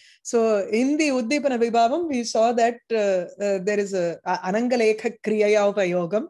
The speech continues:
Uh, there are, uh, b-, uh, mm, you, you find objects for,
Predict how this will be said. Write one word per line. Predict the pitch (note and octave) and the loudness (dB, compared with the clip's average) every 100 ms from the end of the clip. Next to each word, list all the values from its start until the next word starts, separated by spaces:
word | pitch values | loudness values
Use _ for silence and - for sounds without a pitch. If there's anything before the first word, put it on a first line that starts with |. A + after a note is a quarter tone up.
| - - - _ - | -12 -20 -20 _ -6
Uh, | G3 F#3+ F3 F3 F#3 F#3+ | -2 -2 -2 -6 -8 -2
there | G#3 G#3 G3+ | 0 2 2
are, | F3+ F3+ | 2 -2
uh, | F3 E3+ | -2 -4
b-, | D#3+ F3+ F3 E3 - F#3 | -6 -4 -4 -6 -6 -4
uh, | E3+ E3+ - - - - - - _ _ | -4 -6 -12 -20 -20 -20 -20 -20 _ _
mm, | G#3+ F#3 F3 D#3+ - | -8 -6 -6 -8 -8
you, | F#3+ A#3 | -4 -2
you | G#3 A3 | 0 -2
find | G#3+ A3+ C#4 G3 | 0 0 2 2
objects | G#3+ G#3+ C#4+ C#4+ - | 2 2 -2 -2 0
for, | A3+ G3+ - | 0 0 -4